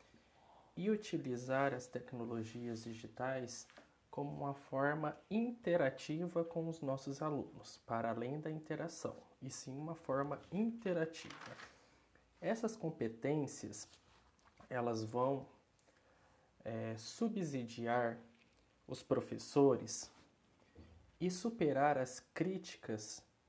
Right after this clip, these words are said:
que eles colocam no seu texto sobre o uso determinista e instrumentalista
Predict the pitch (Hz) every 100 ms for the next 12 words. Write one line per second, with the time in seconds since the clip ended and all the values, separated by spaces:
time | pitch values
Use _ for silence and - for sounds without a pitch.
0 | _ - 123 120 113 - 120 113 123 139
1 | 110 107 107 113 - - 143 147 - 113
2 | - - - 175 180 160 151 139 139 139
3 | 127 135 135 127 117 110 123 180 180 156
4 | 147 196 226 - 175 175 160 160 131 131
5 | 175 180 - 165